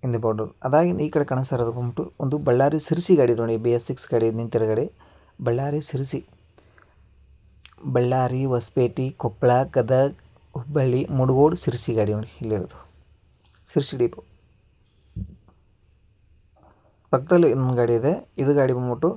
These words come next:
ಬೆಂಗಳೂರು ಕೋಲಾರ ಗಾಡಿ ನೋಡಿ, ಇಲ್ಲಿರೋ ಗಾಡಿ ಬೆಂಗಳೂರು ಕೋಲಾರ,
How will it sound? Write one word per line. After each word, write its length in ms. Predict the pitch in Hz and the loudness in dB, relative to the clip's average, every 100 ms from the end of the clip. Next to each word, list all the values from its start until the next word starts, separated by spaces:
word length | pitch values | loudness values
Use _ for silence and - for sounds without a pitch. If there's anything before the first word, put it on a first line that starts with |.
| - - _ - | -6 -20 _ 0
ಬೆಂಗಳೂರು 380 | 131 143 175 185 | 2 6 6 6
ಕೋಲಾರ 300 | 135 143 135 | 4 6 6
ಗಾಡಿ 200 | 113 110 | 4 2
ನೋಡಿ, 100 | 107 | 0
ಇಲ್ಲಿರೋ 480 | 113 - 110 107 110 | -8 -4 0 2 0
ಗಾಡಿ 180 | 107 120 139 123 | -2 -6 -6 -4
ಬೆಂಗಳೂರು 300 | 120 143 156 | 0 -2 -2
ಕೋಲಾರ, 340 | 120 113 - | 0 2 2